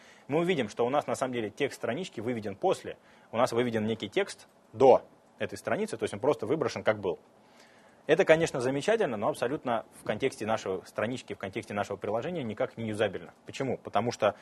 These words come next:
ну а зачем нам этот текст здесь нужен? Поэтому это неправильный метод на самом деле вывода информации. Так, например, если мы пишем P H P приложение, у нас есть серверные вставки посередине разметки, там мы используем метод эхо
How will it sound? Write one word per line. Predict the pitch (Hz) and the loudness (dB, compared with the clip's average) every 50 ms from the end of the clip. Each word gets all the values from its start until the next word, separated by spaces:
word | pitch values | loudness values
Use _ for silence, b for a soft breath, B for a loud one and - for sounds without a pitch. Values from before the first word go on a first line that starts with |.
| B B B B B _ | B B B B B _
ну | 120 120 113 | 2 4 4
а | 107 | 4
зачем | 104 120 - - 156 131 104 92 | 2 0 -2 -2 -4 -4 -4 -10
нам | 104 110 110 104 | -8 -8 -6 -6
этот | 95 - - - | -6 -8 -8 -6
текст | 110 98 92 | -8 -6 -6
здесь | 101 92 - | -10 -10 -10
нужен? | 98 90 - 73 - - - _ _ _ - - - - - - _ _ - B B B B B B B - | -10 -12 -12 -14 -18 -20 -20 _ _ _ -20 -20 -20 -20 -20 -20 _ _ -18 B B B B B B B 8
Поэтому | - 139 208 226 214 180 139 120 - | 10 10 10 10 8 6 4 4 4
это | - 175 175 185 160 | 4 4 4 4 0
неправильный | 143 143 - - 139 143 131 117 101 98 101 | 0 -2 2 4 6 6 6 4 0 -2 -2
метод | 127 156 147 117 - | -2 -2 -2 -2 -2
на | 101 | -4
самом | - - 117 110 107 104 | -4 -2 -2 -2 0 0
деле | 117 127 120 | 0 0 0
вывода | 101 101 120 123 117 107 110 107 | 0 -2 -2 -2 2 2 2 0
информации. | 117 113 - 113 110 110 104 95 - - - - | 0 0 0 0 0 0 -4 -6 -6 -10 -4 -2
Так, | - 147 - | -2 0 0
например, | 156 135 139 151 156 151 123 | -2 -4 -4 -4 -2 -4 -2
если | 110 143 156 - - 135 | -2 -2 -4 -2 -4 -6
мы | 123 123 117 101 92 - | -4 -4 -6 -6 -8 -8
пишем | - 113 - 120 107 | -8 -8 -8 -8 -8
P | - 139 | -8 -8
H | - - | -6 -6
P | 240 233 | -6 -4
приложение, | - 147 131 123 123 107 113 104 90 90 | -2 0 2 2 2 2 0 -2 -4 -4
у | 101 | -4
нас | 123 120 - | -4 -4 -4
есть | 113 98 - | -8 -10 -2
серверные | - 131 120 107 104 101 101 101 | 0 2 2 2 2 0 -2 -6
вставки | 95 - - 113 101 - - 92 - B B B B B B _ | -4 0 0 0 0 0 -4 -6 -6 B B B B B B _
посередине | - 110 - 113 107 110 110 107 | -14 -8 -8 -6 -6 -4 -4 0
разметки, | 107 117 117 175 214 226 220 - 117 | 0 0 0 0 -4 -4 -6 -8 -6
там | - - 117 113 | -2 -2 -2 -2
мы | 107 104 - - - | -2 -6 -6 -10 -14
используем | - - - - 127 113 98 101 95 | -16 -12 -2 0 0 0 0 -4 -6
метод | 101 107 101 98 - - - | -6 -6 -6 -8 -10 -6 -4
эхо | 170 202 - - 107 - | -2 -2 0 0 -2 -2